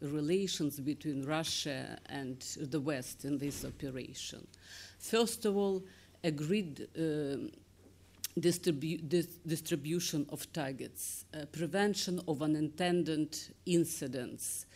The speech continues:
um, pilot saving operations. And, uh, the good, uh, and positive sign, uh,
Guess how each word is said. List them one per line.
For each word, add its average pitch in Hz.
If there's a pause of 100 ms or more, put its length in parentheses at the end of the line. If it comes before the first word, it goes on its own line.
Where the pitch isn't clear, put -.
(560)
um, 165 (800)
pilot 196
saving 185
operations. - (640)
And, 160
uh, - (680)
the 175
good, 269 (360)
uh, 147
and 156
positive 151
sign, 214
uh, -